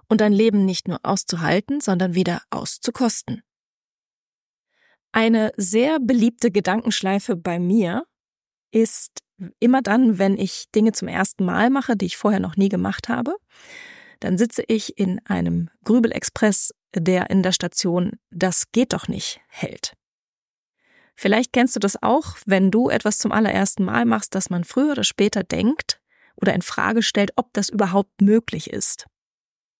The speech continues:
Unser Gehirn bezweifelt etwas, das wir dem Gehirn noch nicht bewiesen haben, weil wir es ja vorher noch nie gemacht haben, dass wir überhaupt in der Lage sind oder dass es überhaupt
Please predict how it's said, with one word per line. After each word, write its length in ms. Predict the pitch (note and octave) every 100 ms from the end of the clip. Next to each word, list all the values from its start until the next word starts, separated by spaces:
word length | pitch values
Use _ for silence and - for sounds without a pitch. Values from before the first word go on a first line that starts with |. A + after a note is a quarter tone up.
| _ _ _ _ _ _ _ _ -
Unser 180 | G#3+ G#3
Gehirn 460 | G3+ G3 D4+ D#4+
bezweifelt 960 | A3+ - - G#3+ D#4 - A3 C#4+ - - _ _ _ -
etwas, 440 | G#3+ - A3+ -
das 240 | G3 F#3+
wir 300 | F#3 F3+ E3+ - _ _ _ -
dem 180 | G3
Gehirn 280 | F#3+ F#3 G#3+
noch 100 | F3+
nicht 160 | F3+ -
bewiesen 420 | E3 C4 C4+ F#3
haben, 280 | F#3 A3 A3+
weil 160 | D3+
wir 80 | D#3+
es 120 | -
ja 100 | D#3+
vorher 260 | D#3+ - D#3+
noch 140 | D#3
nie 120 | D#3 D3+
gemacht 400 | - G#3 - F3+
haben, 260 | - G#3 F4 _ - - - - - - _ -
dass 200 | G3+ -
wir 80 |
überhaupt 500 | A#3 G3+ G3+ - - -
in 120 | G#3+
der 220 | G3+ G3+ -
Lage 460 | F#3+ D#3 D#3+ G#3 G3+
sind 300 | F3+ G#3+ A3+
oder 160 | F3
dass 200 | C#3+ -
es 120 | -
überhaupt 240 | F3 -